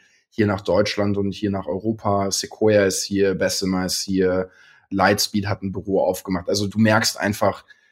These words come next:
der Atem der amerikanischen V Cs, der sitzt den deutschen und europäischen Investoren im Nacken. Und je mehr Competition auftritt, desto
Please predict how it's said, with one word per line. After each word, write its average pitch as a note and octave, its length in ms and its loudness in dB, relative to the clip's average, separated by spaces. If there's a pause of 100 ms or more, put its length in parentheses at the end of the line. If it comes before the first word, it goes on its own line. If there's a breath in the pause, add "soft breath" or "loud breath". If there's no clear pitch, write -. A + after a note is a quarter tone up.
(160 soft breath)
der F#2 360 -2
Atem G#2+ 640 2
der F#2+ 560 -2
amerikanischen G2 720 -4
V G2 60 -2
Cs, G2+ 360 -2
der G2 120 -2
sitzt F#2+ 260 -8
den F#2+ 100 -4
deutschen G2+ 440 0
und F#2 160 -4
europäischen G2 580 -4
Investoren F#2+ 580 -4
im F2+ 200 -2
Nacken. G#2+ 400 -4
Und F#2+ 240 -8 (420 soft breath)
je G2+ 100 -2
mehr G2 300 2
Competition G#2 800 0
auftritt, - 640 -4
desto G2+ 540 0